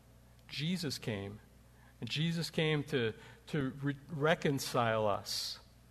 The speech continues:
to realize that no matter what you're going through or how you feel about yourself, you are loved by God.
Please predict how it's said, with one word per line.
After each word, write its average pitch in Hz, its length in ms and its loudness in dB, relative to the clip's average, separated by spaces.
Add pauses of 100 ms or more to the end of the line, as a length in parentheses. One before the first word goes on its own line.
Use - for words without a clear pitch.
(540)
to 156 100 -2
realize 143 400 8
that 143 280 4
no 147 140 2
matter 160 180 6
what 160 220 6
you're 151 100 0
going 135 300 4
through 123 240 2
or 107 40 4
how 139 160 6
you 147 160 0
feel 160 340 2
about 117 220 8
yourself, 117 360 0
you 139 140 0
are 135 80 6
loved 117 260 4
by 117 120 2
God. 117 440 6